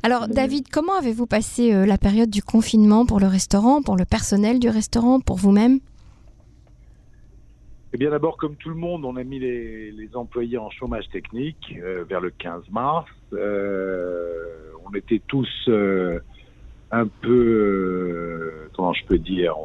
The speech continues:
Speaker 2: on ne savait pas vraiment comment gérer, euh, le, le problème.
Speaker 1: Mhm.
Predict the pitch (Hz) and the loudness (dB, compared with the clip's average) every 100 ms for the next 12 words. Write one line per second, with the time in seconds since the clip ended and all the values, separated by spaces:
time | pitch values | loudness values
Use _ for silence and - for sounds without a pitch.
0 | 73 90 127 127 139 113 127 147 135 120 | -14 -2 0 4 4 6 4 2 0 -2
1 | 113 107 110 110 107 92 87 87 90 85 | -2 0 2 2 2 -2 -8 -16 -20 -20
2 | - - - - - 95 120 175 202 190 | -20 -20 -20 -6 -4 0 2 4 2 2
3 | - 233 220 247 | 2 4 4 2